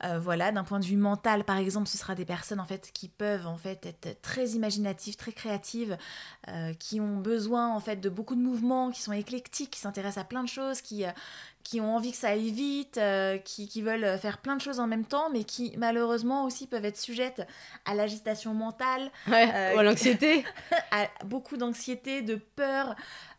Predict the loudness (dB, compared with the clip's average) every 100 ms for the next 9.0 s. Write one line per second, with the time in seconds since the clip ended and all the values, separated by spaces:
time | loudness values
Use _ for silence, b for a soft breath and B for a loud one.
0 | -4 -2 0 2 6 8 8 8 8 6
1 | 6 2 4 0 2 2 4 2 4 4
2 | 4 0 2 2 2 4 6 6 2 -2
3 | -2 2 2 2 0 -2 0 2 2 2
4 | 2 -2 -2 -2 0 0 0 -2 -2 -2
5 | 0 0 0 -4 -2 -2 0 2 2 0
6 | -2 -2 0 0 -2 -2 -4 -6 -6 -4
7 | -4 -4 -4 -6 -4 -6 -4 -4 -4 -2
8 | -2 -2 -2 -2 -4 -4 -2 0 0 -2